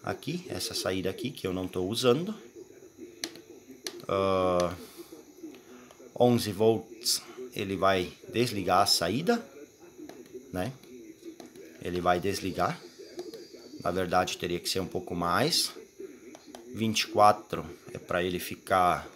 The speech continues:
com a saída aqui vinte e quatro horas, pelo que eu entendi, não sou um profissional, tá, gente? E aqui B um, creio que são os tipos de baterias, né?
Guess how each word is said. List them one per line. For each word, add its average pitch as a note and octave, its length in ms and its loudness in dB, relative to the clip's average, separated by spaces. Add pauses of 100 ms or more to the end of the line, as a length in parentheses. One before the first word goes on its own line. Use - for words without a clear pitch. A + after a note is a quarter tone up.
(160)
com - 80 -2
a F#2+ 80 2
saída F#2+ 400 0
aqui A#2+ 380 -2 (640)
vinte G#2+ 300 0
e - 40 -4
quatro G#2 400 6
horas, B2+ 320 6
pelo A2+ 320 4
que - 260 -2
eu B2 160 10
entendi, F#2+ 520 2
não G2 180 0
sou F#2+ 220 -2
um F#2+ 40 -2
profissional, F2 720 0
tá, G#2 180 0
gente? C3 400 -4 (1000)
E F#3+ 120 -4
aqui F#3 280 -2
B F3+ 280 6
um, F#3 340 4
creio F3 340 2
que - 200 -6
são D#3+ 200 4
os E3 140 4
tipos D3 320 0
de D#3 100 0
baterias, F2+ 680 0
né? D#2+ 120 -8